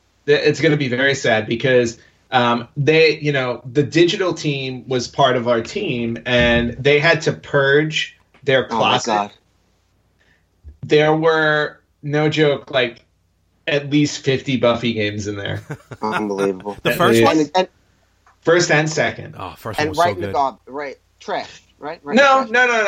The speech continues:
Speaker 1: no, not in the trash. They gave giveaway.
Speaker 2: Oh, okay.
Speaker 1: So, uh, so other people on the floor, like, we used to do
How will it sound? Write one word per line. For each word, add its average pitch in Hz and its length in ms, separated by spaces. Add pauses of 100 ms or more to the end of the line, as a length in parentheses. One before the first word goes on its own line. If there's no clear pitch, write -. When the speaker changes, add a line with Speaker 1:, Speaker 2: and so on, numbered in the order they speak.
(140)
Speaker 1:
no, 160 120
not 185 180
in 196 40
the 214 80
trash. 156 380
They 170 160
gave 156 600
giveaway. 131 500 (400)
Speaker 2:
Oh, 127 140
okay. 127 140
Speaker 1:
So, 135 260
uh, 131 240
so 139 200
other 156 220
people 160 340
on 139 120
the 139 80
floor, 127 480
like, 123 280
we 131 100
used 139 220
to 135 80
do 123 500